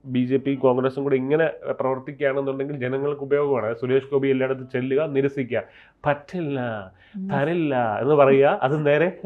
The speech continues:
Speaker 1: ഇവര്
Speaker 2: <laughs> എത്തുക, ഇപ്പുറത്തെത്തുക.
Speaker 1: <laughs> ഇപ്പുറത്തെത്തുക, സി പി എമ്മും കോൺഗ്രസും കൊടുക്കുക. അങ്ങനെ ഫണ്ടിൽ നിന്ന് എത്തുകയും ചെയ്യും. സുരേഷ് ഗോപി പറഞ്ഞ കാര്യം എന്താണ്? ഞാൻ, ഏഹ്, എൻ്റെ, ഞാനൊരു പൊതുപ്രവർത്തകനാണ്. ആ പൊതുപ്രവർത്തകൻ എന്നുള്ളതാണ് എൻ്റെ ജോലി.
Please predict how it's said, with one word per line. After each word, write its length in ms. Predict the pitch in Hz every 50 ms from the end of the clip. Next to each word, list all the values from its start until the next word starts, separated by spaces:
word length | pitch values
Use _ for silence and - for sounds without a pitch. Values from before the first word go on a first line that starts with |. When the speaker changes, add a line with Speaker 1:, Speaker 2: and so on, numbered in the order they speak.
| - - - - 208 - - - -
Speaker 1:
ഇവര് 360 | 135 135 - 170 160 160 185
Speaker 2:
<laughs> 260 | 240 233 214 202 -
എത്തുക, 300 | 220 202 196 202 - 233
ഇപ്പുറത്തെത്തുക. 840 | 220 208 190 190 - - 220 - 247 226 190 143 196 196 190 214 - - -
Speaker 1:
<laughs> 80 | -
ഇപ്പുറത്തെത്തുക, 720 | 135 127 156 165 151 151 139 - 139 139 151 190 185 165 131
സി 120 | 156 156
പി 140 | 156 151 160
എമ്മും 240 | 156 156 156 156 139
കോൺഗ്രസും 400 | 139 135 135 131 131 131 165 165
കൊടുക്കുക. 320 | 147 139 127 117 113 117
അങ്ങനെ 320 | 110 113 123 147 170 185 202
ഫണ്ടിൽ 440 | 190 - 147 143 170 165 175 175 165
നിന്ന് 280 | 156 156 156 170 202 190 - - - - - - _ - 135 139
എത്തുകയും 440 | 139 135 135 - 175 170 160 135 117
ചെയ്യും. 200 | 107 101 95 98 -
സുരേഷ് 320 | - 139 147 180 214 202 214
ഗോപി 140 | 226 214 190
പറഞ്ഞ 280 | 156 147 151 160 147
കാര്യം 380 | 131 120 113 110 104 101 - 113
എന്താണ്? 300 | 107 104 104 101 98 95 - _ _ - - - - - - - - _ 107
ഞാൻ, 360 | 113 135 151 165 156 123 98 - - _ _ _ -
ഏഹ്, 480 | 120 120 117 113 113 110 107 104 - - -
എൻ്റെ, 420 | 120 123 131 139 139 147 165 160 - - - _ _ - 143
ഞാനൊരു 300 | 139 147 156 143 131 135
പൊതുപ്രവർത്തകനാണ്. 880 | 131 123 123 113 107 117 104 92 - 113 95 92 95 95 95 104 110 - - _ _ _ _ _ _ _ _ -
ആ 120 | - 139 151
പൊതുപ്രവർത്തകൻ 720 | - - 135 143 151 156 165 165 156 156 160 170 165 160
എന്നുള്ളതാണ് 420 | 156 143 135 135 135 135 131 127
എൻ്റെ 160 | 135 139 139 127
ജോലി. 360 | 117 120 107 107 95 -